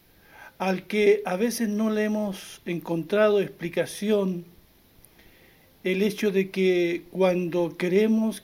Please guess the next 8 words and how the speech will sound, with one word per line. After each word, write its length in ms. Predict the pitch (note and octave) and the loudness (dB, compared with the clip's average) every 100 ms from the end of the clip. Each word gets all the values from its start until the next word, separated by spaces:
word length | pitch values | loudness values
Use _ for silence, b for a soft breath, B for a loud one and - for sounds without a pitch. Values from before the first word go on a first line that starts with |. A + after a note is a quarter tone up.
| - | -4
que 680 | F#3+ F3+ F3 E3 D#3+ D#3+ - | 0 2 2 0 -4 -8 -6
el 160 | F3 E3 | -6 -4
Señor 720 | - E3+ F3+ G#3 G3+ F3 - b b b b b b _ | -6 -4 -2 0 -2 -4 -12 b b b b b b _
venga 540 | D#3+ F#3 A3 A3 G#3+ F3+ | -2 2 4 4 2 0
a 40 | |
socorrernos 1000 | - F3+ F3+ E3+ G3+ G3 G3+ G3 F#3+ - | -4 -2 -2 0 0 -2 -4 -6 -8 -8
cuando 420 | F3+ F3 E3 E3 | -6 -4 -4 -6
más 600 | E3+ G#3 G#3+ G#3 - | -2 2 2 0 -8